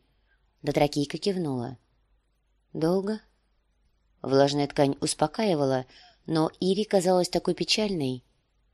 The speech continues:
Дотракийка кивнула. «Долго», прошептала она. Когда Чхику вернулась с водой, вместе с ней вошла Мири Маздуур, глаза которой еще были полны сна. «Пей»,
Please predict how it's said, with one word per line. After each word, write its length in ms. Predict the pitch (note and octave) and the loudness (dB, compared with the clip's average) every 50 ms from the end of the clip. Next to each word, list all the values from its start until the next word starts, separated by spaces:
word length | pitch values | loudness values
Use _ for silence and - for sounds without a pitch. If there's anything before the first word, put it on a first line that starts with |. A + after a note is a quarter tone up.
| _ _ | _ _
Дотракийка 580 | - D#3 D#3+ - F#3+ G3+ - - A3 - - G3 | -8 -4 0 2 2 2 2 -2 -4 -6 -6 -12
кивнула. 640 | - - A3+ G3+ G3+ F3 D3+ C3+ B2+ B2+ B2 B2 - _ _ _ _ _ _ _ _ _ _ _ _ _ _ _ _ _ _ _ _ _ _ _ _ _ _ _ | -6 -6 -4 -2 -2 -4 -4 -6 -6 -8 -10 -12 -16 _ _ _ _ _ _ _ _ _ _ _ _ _ _ _ _ _ _ _ _ _ _ _ _ _ _ _
«Долго», 480 | - - F#3+ G3 G3+ F#3+ D#3 D3 - - - _ _ _ _ _ _ _ _ _ _ _ | -10 -10 -8 -8 -8 -8 -8 -8 -10 -10 -12 _ _ _ _ _ _ _ _ _ _ _
прошептала 580 | - C3 C3 - C#3+ - - - C3 B2+ C3 B2+ | -10 -8 -6 -6 -6 -6 -4 -4 -2 -2 -2 -2
она. 280 | B2+ B2+ B2+ A#2+ A#2+ - _ _ _ _ _ _ _ _ _ _ _ _ _ _ _ | -4 -4 -6 -8 -10 -14 _ _ _ _ _ _ _ _ _ _ _ _ _ _ _
Когда 260 | - C#3+ D3 D3+ D#3 D3+ | -4 -2 4 4 4 6
Чхику 360 | - - - - D#3 - D#3 | 6 4 2 0 2 2 2
вернулась 480 | D3 D3+ D#3 D#3 D#3+ D3+ D3 D3 C#3+ - | 4 4 2 2 0 0 0 0 0 0
с 60 | - | 2
водой, 400 | D3 D3 D3+ F3 G3 G3+ G3 F#3+ - - - - _ | 2 2 4 4 2 2 0 -2 -8 -18 -20 -16 _
вместе 500 | - D3+ D3+ E3 E3 F3 F#3+ - - A#3+ | -4 -2 0 2 2 2 0 0 -2 -4
с 80 | - - | -2 0
ней 160 | G#3 G3 G3 | 0 2 2
вошла 320 | F#3+ F#3 - - F#3 F3 | 2 2 2 2 0 2
Мири 260 | E3+ E3 D#3 D3+ D3+ | 2 2 0 0 0
Маздуур, 560 | D3+ D3+ D#3 D#3 C#3 C#3 D3 C3+ B2+ B2 - - _ _ _ _ _ _ _ | 0 0 -2 -2 -2 -2 -2 -2 -2 -4 -6 -10 _ _ _ _ _ _ _
глаза 360 | - D3 D3+ D3 C#3+ D3 D#3+ | 0 6 8 8 8 8 6
которой 320 | D#3 E3+ D#3+ - D3+ D3+ D3 | 2 2 2 2 4 2 2
еще 340 | D3 C#3 D3 D3 - - C3 | 4 2 2 2 2 2 2
были 160 | D3+ C#3+ D3 | 2 2 2
полны 340 | C#3+ D3+ D3+ D3+ D#3+ D#3+ - | 4 4 2 2 2 0 -4
сна. 340 | - - - E3 C#3+ B2+ - _ _ _ _ _ _ _ _ _ _ _ _ _ _ _ _ _ _ _ _ _ _ _ _ _ _ _ _ | -6 -6 -4 -6 -6 -6 -8 _ _ _ _ _ _ _ _ _ _ _ _ _ _ _ _ _ _ _ _ _ _ _ _ _ _ _ _
«Пей», 640 | - - - - - - - D3+ C3 A#2+ A2+ - - | 2 4 4 6 6 6 6 4 2 0 -4 -8 -14